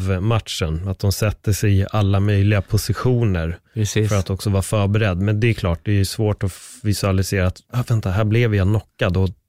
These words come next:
Speaker 1: det finns inget jag
Speaker 2: Nej.
Speaker 1: kan göra", liksom.
Speaker 2: Jag var lite rädd för det. Jag var lite
Speaker 1: Mm.
Speaker 2: rädd för att visualisera att jag blir knockad.
Speaker 1: Mm.
Speaker 2: För att, eh, då skulle jag känna att, ja, men, för att ha varit där en gång tidigare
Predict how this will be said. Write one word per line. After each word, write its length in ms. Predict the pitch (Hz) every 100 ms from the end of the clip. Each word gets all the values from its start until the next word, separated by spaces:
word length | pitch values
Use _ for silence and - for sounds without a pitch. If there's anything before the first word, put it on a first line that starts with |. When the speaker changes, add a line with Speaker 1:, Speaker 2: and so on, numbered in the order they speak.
| _ _ _ _ _
Speaker 1:
det 160 | 123 107
finns 260 | 107 104
inget 180 | 101 95
jag 60 | 110
Speaker 2:
Nej. 100 | 107
Speaker 1:
kan 80 | 104
göra", 360 | 110 95 123
liksom. 280 | 80 69 -
Speaker 2:
Jag 80 | 120
var 80 | 143
lite 240 | 175 143
rädd 200 | 151 156
för 120 | -
det. 180 | 104 92 -
Jag 140 | 120
var 80 | 123
lite 180 | 143 -
Speaker 1:
Mm. 120 | 143
Speaker 2:
rädd 80 | 143
för 100 | -
att 80 | 131
visualisera 600 | 113 - 107 107 131 107
att 100 | 101
jag 100 | 110
blir 160 | 101 101
knockad. 460 | 110 - 101 82 - _ _ -
Speaker 1:
Mm. 200 | 107 95 87
Speaker 2:
För 240 | - 113
att, 360 | 107 107 - 117
eh, 460 | 107 104 101 98 85 - _ _ _ _ _ _ _ _ _ -
då 80 |
skulle 200 | 113 139
jag 100 | 135
känna 260 | 123 123 107
att, 100 | 104
ja, 100 | 101
men, 260 | 107 107 101 - - _
för 120 | - 131
att 160 | 113
ha 240 | - 123 135
varit 380 | 147 156 175
där 120 | - 110
en 120 | 101
gång 140 | 95
tidigare 600 | - 107 95 90 101 107